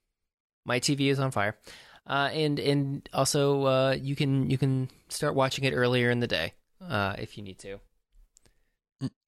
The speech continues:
Speaker 2: wh-, why?
Speaker 1: You just have, like, a busy day. You're, you're going around and you don't have a T V in front of you.
Speaker 2: Oh, yeah. Well, sure. I thought you meant, like,
Speaker 1: Yeah.
Speaker 2: there was, there was some reason, like, it's, it, like, pre-timed itself or something.
Speaker 1: Oh, no, no, no, no, no, no, no.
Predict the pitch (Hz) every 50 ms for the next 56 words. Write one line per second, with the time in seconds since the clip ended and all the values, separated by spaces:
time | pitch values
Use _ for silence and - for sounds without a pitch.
0 | - 110 113 - _ - 120 110 110 110 120 123 - _ _ _ _ _ _ _
1 | _ _ _ _ _ _ _ _ _ _ _ _ _ _ _ _ _ _ - 135
2 | 127 143 151 - - - 185 175 165 175 165 175 160 160 175 165 185 180 202 196
3 | 165 127 120 123 117 - _ _ - 135 123 120 117 - 131 131 131 139 139 147
4 | 147 139 123 113 110 113 117 120 113 113 - 135 127 131 151 147 131 - 113 107
5 | 107 104 107 - - - _ _ _ _ _ _ _ 165 180 165 123 113 131 147
6 | 143 117 113 131 127 110 - - - 123 98 104 110 117 110 104 98 101 95 98
7 | 101 117 - 117 107 104 101 - - _ _ _ - 120 104 - - 127 113 107
8 | 117 120 113 101 104 101 101 90 104 - - - - 117 101 - 107 98 - _
9 | _ _ _ _ _ _ _ _ _ _ _ - - 123 107 104 _ _ _ _
10 | _ _ - - 107 107 107 101 98 - - - 104 95 95 - 101 - - 101
11 | 95 - 165 175 175 160 147 143 147 143 135 131 127 123 120 117 113 110 110 107
12 | 107 104 101 101 104 104 104 104 101 101 98 104 107 107 104 101 98